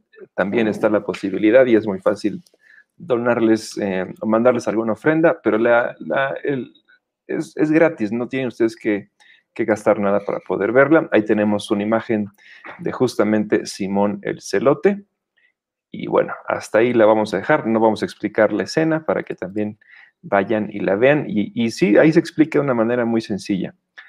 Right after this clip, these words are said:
eh, qué es y por qué es un celote.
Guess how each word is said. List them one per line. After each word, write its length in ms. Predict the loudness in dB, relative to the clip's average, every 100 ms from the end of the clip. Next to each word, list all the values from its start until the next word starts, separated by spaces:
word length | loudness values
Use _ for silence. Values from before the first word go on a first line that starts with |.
| _ _
eh, 500 | -6 -4 -4 -8 -10 -14 _ _ 2
qué 300 | 6 8 6
es 260 | 4 -10 -12
y 100 | -12
por 240 | -10 -6
qué 180 | -2 -2
es 140 | -4
un 120 | -10 -12
celote. 420 | -12 -12 -16